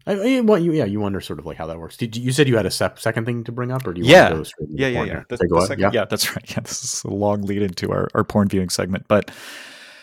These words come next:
Speaker 2: yeah, I, um, I had a friend who worked at a hotel, and he was telling me that as the internet became more and more popular, it really started hurting hotels' revenue because most traveling salesmen,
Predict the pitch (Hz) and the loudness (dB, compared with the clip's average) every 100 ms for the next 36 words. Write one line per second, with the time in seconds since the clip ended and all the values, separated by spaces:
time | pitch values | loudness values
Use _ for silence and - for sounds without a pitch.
0 | - _ _ _ _ _ 156 277 294 123 | -20 _ _ _ _ _ 4 8 8 8
1 | 117 - - 127 117 113 107 - - 208 | 4 -2 2 4 6 2 -4 -12 2 4
2 | 269 - 185 165 117 120 120 107 101 - | 4 2 0 2 0 -2 0 -2 -2 -2
3 | 135 123 92 95 - - - 113 107 98 | 2 4 2 -2 -14 -14 -2 2 2 0
4 | - 233 285 - 151 117 107 101 101 104 | -2 0 0 2 2 4 2 2 0 -2
5 | 120 - 110 101 98 - - _ _ 110 | -6 -2 2 2 0 -6 -12 _ _ 0
6 | 104 101 101 92 - 117 117 131 - 123 | 2 2 2 2 2 0 0 0 0 2
7 | 107 104 - - 107 - 104 98 98 101 | 2 0 -6 -8 -8 -2 0 0 0 0
8 | 92 90 - 110 110 95 95 95 _ _ | 0 -2 2 0 2 -2 -2 -6 _ _
9 | - _ 110 110 143 - 131 110 - 135 | -20 _ -4 0 2 2 4 2 2 0
10 | 123 110 101 95 107 - 107 92 113 151 | 2 2 0 -2 -2 2 2 2 2 2
11 | 104 90 92 92 101 92 92 - - - | 2 -2 -4 -4 -2 0 0 -2 -4 -2
12 | 113 107 - 104 95 92 - 139 123 95 | 0 2 4 2 4 0 2 2 2 0
13 | 90 | -2